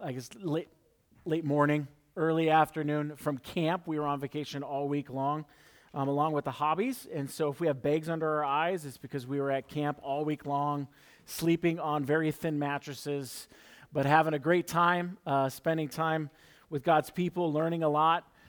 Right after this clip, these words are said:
um, from, uh, God's word, and, uh, getting some time for rest and relaxation and, uh, time just to kinda renew, um, a little bit as a family together, um, but individually too.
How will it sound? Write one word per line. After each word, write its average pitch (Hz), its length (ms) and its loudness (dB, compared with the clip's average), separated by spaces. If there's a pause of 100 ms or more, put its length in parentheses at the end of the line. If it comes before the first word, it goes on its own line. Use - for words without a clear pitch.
(140)
um, 143 340 2
from, 143 440 -2
uh, 151 140 -6
God's 156 500 4
word, 170 460 2 (160)
and, 143 360 0
uh, 139 60 2
getting 143 300 -4
some 127 160 -10
time 147 440 -4
for 123 240 -10
rest 131 800 -4
and 123 180 -4
relaxation 135 840 -2
and, 120 160 -6 (400)
uh, 117 260 -6
time 147 420 -4 (380)
just 151 200 -10
to 135 60 -10
kinda 135 220 -4
renew, 131 580 0 (400)
um, 127 200 -4
a 127 80 -4
little 147 260 2
bit 139 160 0
as 127 140 -2
a 127 60 -4
family 156 360 -2
together, 202 540 0 (160)
um, 131 240 -4
but 131 160 -2
individually 120 560 -4
too. 117 280 -8